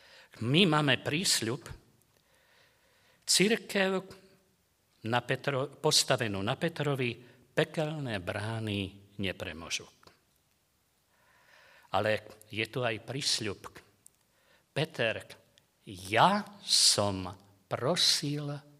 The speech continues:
za teba. Verte, v každej dobe žije človek, za ktorého sa Pán Ježíš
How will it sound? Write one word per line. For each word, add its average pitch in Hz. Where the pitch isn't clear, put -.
za 95
teba. -
Verte, 143
v -
každej 202
dobe 120
žije 143
človek, 123
za 113
ktorého 151
sa 113
Pán 104
Ježíš 127